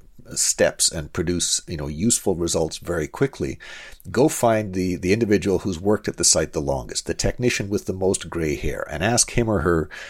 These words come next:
you know, how many ways are there for this plant to go down unexpectedly?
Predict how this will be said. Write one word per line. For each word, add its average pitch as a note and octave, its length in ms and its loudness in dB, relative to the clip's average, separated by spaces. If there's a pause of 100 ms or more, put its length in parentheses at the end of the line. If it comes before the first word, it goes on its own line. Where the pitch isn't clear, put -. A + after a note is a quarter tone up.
(280)
you G2+ 80 -4
know, D#2 140 -4
how - 260 0
many B2+ 180 2
ways G2 300 6
are F#2+ 160 6
there - 160 -6
for - 160 -10
this E2+ 160 0
plant E2 460 -4
to - 100 -6
go D2+ 160 -2
down D#2 540 0
unexpectedly? - 840 -4